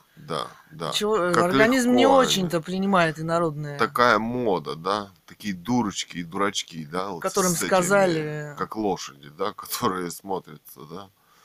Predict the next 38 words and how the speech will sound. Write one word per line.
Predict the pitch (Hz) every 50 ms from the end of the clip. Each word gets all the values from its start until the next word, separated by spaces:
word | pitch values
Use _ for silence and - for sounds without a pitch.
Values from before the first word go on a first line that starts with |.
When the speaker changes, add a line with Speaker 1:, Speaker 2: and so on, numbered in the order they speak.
| _ _ - _ _
Speaker 2:
Да. | - - 85
Speaker 1:
Лучше | 98 78 - 98
уж | 87 80 - 80
без | 76 76 87 80
зубов, | 78 82 92 98 87 73 64 50 50 _
чем... | _ - - 53 50 50 - _ _ _ _ _ _ _ _ _ _
Ну, | - 69 65 58 50 - 67
вот, | 52 50 _ _ _ _ _ _ _ _ _ _
то | _ - 62
есть... | - - - - _ _ _ _ _ _ _ _ _ _ _ _ _ _ _ _ -
с | - -
такой | 101 87 - 104 92 80
пастой, | _ - 117 123 127 117 - - - 73 65 65
с | - - - - - - - - - - _ _ _ _ _ _ _
пломбированной, | - 78 80 80 78 76 76 73 73 69 67 69 71 71 73
да. | 73 78 80 - _ _ _ _ _ _ _ _ _ - - - - - - - - -
Speaker 2:
Они | 196 190 202 214
за | 208 214 240
нее, | 247 247 247 247 233 202 165
понимаешь, | - 156 156 147 190 214 254 277 247 190 - 190
вот | 196 190
мы, | 226 220 226 233 233 208 190 160
у | 110 113 190 214
нее | 233 247 233
Speaker 1:
Вот |
им | 214 180 180
Speaker 2:
же | 175
Speaker 1:
надо | - 139 147
Speaker 2:
делали. | 214 196 185 170 156 151
Вот | 147 - - 131
он, | - 233 226
Speaker 1:
запломбировать. | 226 226 220 202 143 123 - - - - - - - - -
Speaker 2:
ходили | - - 214 208 196 226 269 269 240
мы | 214 190 175
тогда | 190 180 170 180 170 151
пару | - 170 175 175 175
лет | 175 175 170 160
назад | 160 165 165 160 160 170 147 113 -